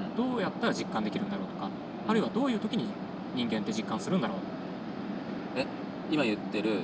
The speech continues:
Speaker 2: 人生の意味と生きる意味ってのは違う意味で使ってますか？
Speaker 1: ほぼ同じ。
Speaker 2: ほぼ同じ。
Speaker 1: うん。っていう研究もあって、
Speaker 2: うんうんうん。
Speaker 1: で、その中で自分自身もどういうふうに感じるだろうなとか、
Speaker 2: うん。
Speaker 1: どういう、あの、まあ、なんだろうな、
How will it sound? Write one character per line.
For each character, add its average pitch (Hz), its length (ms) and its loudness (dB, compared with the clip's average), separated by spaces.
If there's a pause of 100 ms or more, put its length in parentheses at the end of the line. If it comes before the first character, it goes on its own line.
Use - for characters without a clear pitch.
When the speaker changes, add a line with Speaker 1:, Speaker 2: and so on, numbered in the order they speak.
(120)
Speaker 2:
人 139 180 2
生 101 220 2
の 90 100 -2
意 92 60 -2
味 90 120 -4
と - 180 -4
生 - 60 -2
き - 160 0
る 95 80 2
意 90 80 0
味 - 80 -2
っ - 20 -2
て 95 340 -4
の 123 80 4
は 123 60 4
違 - 0 -
う 127 40 4
意 - 20 2
味 107 80 0
で - 80 -2
使 - 140 -4
っ - 40 -4
て - 80 -4
ま - 80 -4
す - 60 -4
か？ - 60 -2 (600)
Speaker 1:
ほ 269 60 4
ぼ 110 140 4
同 104 100 0
じ。 - 60 -2
Speaker 2:
ほ - 60 4
ぼ - 140 6
同 87 80 -2
じ。 - 0 -
Speaker 1:
う - 20 -4
ん。 - 40 -6
っ - 40 -6 (2000)
て 143 100 4
い 120 80 4
う 110 60 2
研 113 180 0
究 113 120 0
も 104 140 2
あ - 20 2
っ - 20 0
て、 113 60 2
Speaker 2:
う 113 40 4
ん - 20 2
う 180 240 6
ん - 40 4 (360)
う 170 40 -2
ん。 - 20 0
Speaker 1:
で、 160 120 4 (260)
そ 214 80 0
の 214 60 4
中 - 200 2
で 110 60 2 (120)
自 120 140 -2
分 120 120 0
自 120 160 0
身 107 60 0
も 101 80 0 (480)
ど 127 100 6
う 143 60 8
い 131 40 6
う 117 40 2
ふ 104 80 -2
う 113 40 0
に 104 260 0 (460)
感 113 140 -2
じ 110 80 -2
る 107 60 0
だ 104 80 4
ろ 101 80 0
う 95 40 0
な 107 280 4
と - 80 -4
か、 110 340 6
Speaker 2:
う 98 260 0
ん。 - 0 -
Speaker 1:
ど 170 100 6
う 160 60 6
い 117 240 4
う、 104 40 2 (260)
あ 117 100 2
の、 107 80 2 (240)
ま 104 160 2
あ、 - 40 0
な 120 60 2
ん 117 40 2
だ 208 60 2
ろ 196 60 0
う - 20 0
な、 196 60 0